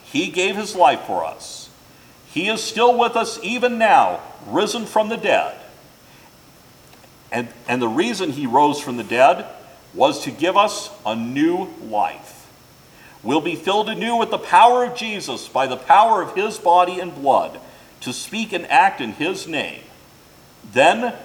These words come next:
we'll be reminded of what our purpose is when we sing after communion, "Thank the Lord and sing His praise, tell everyone what He has done." Tell people what He's done for us,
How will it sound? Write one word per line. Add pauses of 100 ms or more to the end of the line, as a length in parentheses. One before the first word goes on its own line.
(180)
we'll
be
reminded
of
what
our
purpose
is (260)
when
we
sing
after
communion, (380)
"Thank
the
Lord
and
sing
His
praise, (300)
tell
everyone
what
He
has
done." (1120)
Tell
people
what
He's
done
for
us,